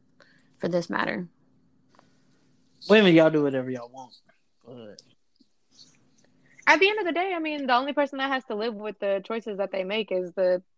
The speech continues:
Speaker 3: yourself. Like, whether you're the doctor performing it or you're the, you know, person that's getting, you know, getting the procedure done. I, like, I think that that has nothing to do with you. That's between you and God, bro.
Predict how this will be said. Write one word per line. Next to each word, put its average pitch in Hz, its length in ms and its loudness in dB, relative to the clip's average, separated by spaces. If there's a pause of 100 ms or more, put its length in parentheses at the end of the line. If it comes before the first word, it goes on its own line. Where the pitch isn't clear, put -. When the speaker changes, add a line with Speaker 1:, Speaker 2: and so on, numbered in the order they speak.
(180)
Speaker 3:
yourself. 190 800 -4 (120)
Like, 190 360 2 (260)
whether 208 260 4
you're 202 440 0
the 196 160 -2
doctor 220 320 2
performing 240 540 -4
it 233 260 -4
or - 80 -4
you're 202 200 -4
the, 185 360 -2 (320)
you 208 140 -4
know, 185 360 -4
person 220 340 -4
that's 190 200 -6
getting, 214 560 -4 (400)
you 220 120 -4
know, 185 180 -2
getting 214 220 0
the 208 80 -2
procedure 220 360 -2
done. 208 340 0 (380)
I, 226 120 4
like, 214 360 2
I 233 120 0
think 311 180 -8
that 269 140 -8
that 220 160 -2
has 220 180 -8
nothing 233 440 -10
to 226 100 -8
do 233 240 -4
with 214 180 -4
you. 220 260 -2
That's 196 160 -2
between 208 260 -6
you 220 100 -2
and 202 80 -4
God, 185 400 4
bro. 190 280 -2